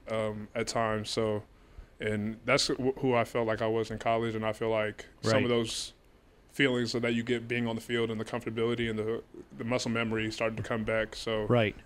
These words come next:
Speaker 1: and I think that started to show up at the end of the year.
Speaker 2: And, and the playing time, too. The playing
Speaker 1: Right.
Speaker 2: time for you towards the end of last season really ramped up. How much
Speaker 1: Yeah.
Speaker 2: did that matter, just physically being on the field and getting more comfortable just because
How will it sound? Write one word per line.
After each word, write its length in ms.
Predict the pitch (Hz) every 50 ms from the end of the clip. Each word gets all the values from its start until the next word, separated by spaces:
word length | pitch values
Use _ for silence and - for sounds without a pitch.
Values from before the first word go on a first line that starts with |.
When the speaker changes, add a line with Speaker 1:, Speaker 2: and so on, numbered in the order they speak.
| - -
Speaker 1:
and 80 | 110
I 20 | 104
think 180 | - 113 110
that 140 | 117 113 110
started 280 | - - 113 110 110 107
to 40 |
show 200 | - - 117 113
up 100 | 107 -
at 60 | 110 110
the 80 | 107
end 80 | 107 107
of 80 | 104
the 60 | 101 107
year. 120 | 107 156
Speaker 2:
And, 180 | 151 147 139 120
and 200 | 135 147 175 165
the 40 |
playing 360 | 123 - - 190 220 185 131 117
time, 280 | - 120 120 113 110
too. 260 | - - - 175 135
The 100 | 107 117
playing 220 | - - 196 208 190
Speaker 1:
Right. 40 | 160
Speaker 2:
time 220 | - 151 147 139
for 140 | 123 - 135
you 120 | 131 131 127
towards 280 | - 139 143 135 117
the 140 | 110 123 127
end 120 | 143 143
of 80 | 123 107
last 240 | 120 123 120 113 -
season 320 | - 135 113 110 104 113
really 300 | 120 156 180 160 147 123
ramped 400 | 113 107 120 117 110 101 - -
up. 160 | 127 113 -
How 100 | - 151
much 200 | 190 208 190 -
Speaker 1:
Yeah. 40 | -
Speaker 2:
did 120 | - 135 120
that 220 | 131 143 151 -
matter, 260 | 120 123 120 117 117
just 300 | 113 113 127 120 - - - - - - - - - -
physically 600 | - - - - 220 202 151 156 147 151 147 135
being 300 | 120 110 139 156 160 151
on 180 | 147 147 143 135
the 80 | 123
field 480 | 113 - - 135 135 139 135 127 127 113
and 240 | 117 113 113 110 104
getting 240 | 147 156 160 151 143
more 180 | 135 131 131
comfortable 540 | 127 - - 135 131 110 - 120 131 131 123
just 180 | 117 120 117 -
because 480 | 131 120 - 120 120 113 110 - -